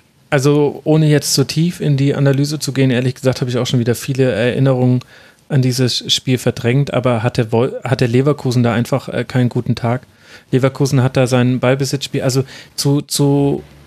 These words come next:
fünfundachtzig Prozent, würde ich sagen, haben alle Dinge bei Leverkusen so funktioniert, wie sie immer funktionieren,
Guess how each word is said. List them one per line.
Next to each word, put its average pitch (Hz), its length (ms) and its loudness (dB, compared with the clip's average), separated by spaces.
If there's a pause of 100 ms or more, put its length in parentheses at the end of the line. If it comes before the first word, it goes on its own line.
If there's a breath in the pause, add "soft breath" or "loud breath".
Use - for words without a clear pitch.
(200)
fünfundachtzig 190 600 0
Prozent, 156 460 -2
würde 131 140 2
ich 120 100 -2
sagen, 127 300 0
haben 127 160 0
alle 135 200 0
Dinge 143 220 2
bei 127 140 2
Leverkusen 131 480 0
so 139 160 0
funktioniert, 135 500 -2
wie 127 100 0
sie 123 120 -2
immer 160 180 0
funktionieren, 160 720 0